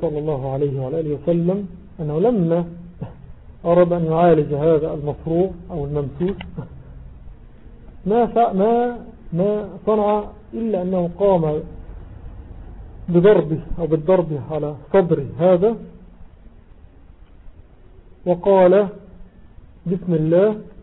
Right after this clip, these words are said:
اخرج أو اخسأ عدو الله"، فقط، فقط. <laughs> ولو كان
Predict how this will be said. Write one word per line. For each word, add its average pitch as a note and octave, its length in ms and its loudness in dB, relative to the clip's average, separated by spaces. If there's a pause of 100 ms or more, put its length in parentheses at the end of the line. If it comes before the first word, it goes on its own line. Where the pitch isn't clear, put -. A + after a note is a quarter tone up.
(640)
اخرج G3+ 580 0
أو E3 160 4
اخسأ - 280 0
عدو D#3+ 440 2
الله"، B2+ 240 -4
فقط، F3 220 -4 (1040)
فقط. C3+ 220 -10 (800)
<laughs> - 120 -4 (2750)
ولو D#3+ 220 6
كان E3+ 420 4